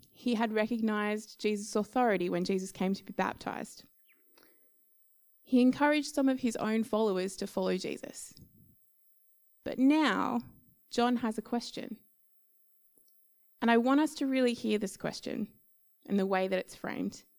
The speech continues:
"Are you the Messiah that we've been expecting, or should we keep looking?" Built into this question are some assumptions.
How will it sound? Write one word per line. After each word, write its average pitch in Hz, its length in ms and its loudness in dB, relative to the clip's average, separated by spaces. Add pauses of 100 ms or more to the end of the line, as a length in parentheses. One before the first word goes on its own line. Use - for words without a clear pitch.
(1200)
"Are 277 200 2
you 339 160 4
the 349 120 2
Messiah 226 480 2
that 214 180 0
we've 226 280 0
been 220 120 2
expecting, - 800 -4 (920)
or 208 100 -2
should 247 340 0
we 247 120 2
keep 220 320 -4
looking?" 180 360 -6 (3250)
Built 294 160 4
into 302 260 2
this 233 260 -2
question 180 520 -2
are 180 200 -2
some 180 180 -4
assumptions. - 760 -6